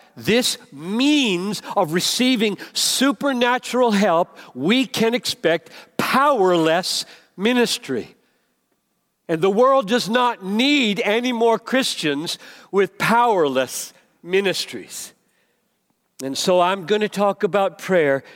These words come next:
That's how central and important it is. And I'm stressing visible prayer.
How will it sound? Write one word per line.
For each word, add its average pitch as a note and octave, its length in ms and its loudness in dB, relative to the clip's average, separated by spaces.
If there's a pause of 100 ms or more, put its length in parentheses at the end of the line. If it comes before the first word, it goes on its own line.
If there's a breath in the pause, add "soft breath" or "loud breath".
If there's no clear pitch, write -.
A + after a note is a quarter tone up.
(140 loud breath)
That's E3+ 380 -2
how E3 400 0 (320 loud breath)
central F3+ 840 0
and D#3+ 180 0
important D3+ 720 -2 (280 loud breath)
it D3+ 180 0
is. D3+ 520 0 (280 loud breath)
And F3 140 0
I'm G#3 180 -2
stressing B3+ 840 -2 (960)
visible C3+ 920 -4 (240)
prayer. C#3 500 -2